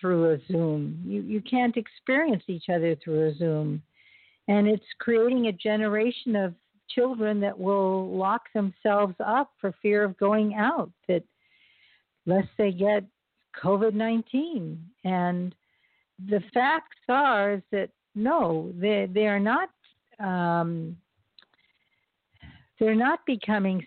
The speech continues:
sick from covid nineteen. They're becoming sick from fear, from all this propaganda from the media. And I've noticed so many parents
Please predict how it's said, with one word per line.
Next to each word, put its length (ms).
sick 220
from 460
covid 280
nineteen. 520
They're 140
becoming 560
sick 160
from 180
fear, 500
from 400
all 300
this 160
propaganda 960
from 240
the 60
media. 720
And 500
I've 520
noticed 640
so 180
many 260
parents 480